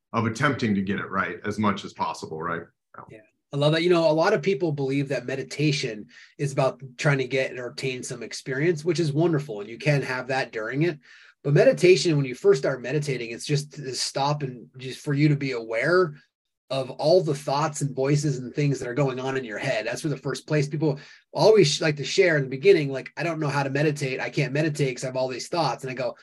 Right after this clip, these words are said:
Speaker 2: "Well, that's exactly right." Now, then the question <laughs> always becomes is, "Well, how do you know you have a thought?" Right? And that's really where it starts. And that's why I love how you talked about this is like, um, you know,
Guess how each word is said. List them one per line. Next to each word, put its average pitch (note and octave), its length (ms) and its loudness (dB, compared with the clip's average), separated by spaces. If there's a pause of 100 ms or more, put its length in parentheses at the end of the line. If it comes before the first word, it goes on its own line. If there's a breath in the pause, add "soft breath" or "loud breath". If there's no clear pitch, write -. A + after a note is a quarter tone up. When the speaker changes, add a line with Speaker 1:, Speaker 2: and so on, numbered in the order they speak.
(220 soft breath)
Speaker 2:
"Well, C#3+ 140 0
that's D3 180 6
exactly C3+ 500 0
right." B2 480 -2
Now, C#3+ 280 -2
then C#3 160 0
the C3 80 -4
question C#3 360 -4
<laughs> D3+ 220 6
always D3 140 6
becomes B2+ 480 -2
is, A#2 180 -4 (300 soft breath)
"Well, B2 100 -4
how C#3+ 140 4
do D#3 40 8
you C#3+ 60 8
know C3 160 0
you B2 160 -2
have A#2 140 -6
a - 40 -10
thought?" A#2 440 -4 (200)
Right? A#2 280 -8
And C3+ 100 -10
that's D3 220 -2
really C#3+ 260 2
where A#2+ 240 -4
it G2 100 -8
starts. B2+ 640 -4 (420 soft breath)
And C#3+ 140 0
that's D3+ 140 4
why E3 80 6
I D3+ 40 6
love D3 180 6
how C#3 60 4
you B2 100 0
talked D#3 280 2
about C#3 240 -2
this A#2+ 160 -10
is A#2 160 -8
like, A#2+ 320 -6 (380 soft breath)
um, A#2 500 -6 (520)
you F#3 100 6
know, D3+ 240 2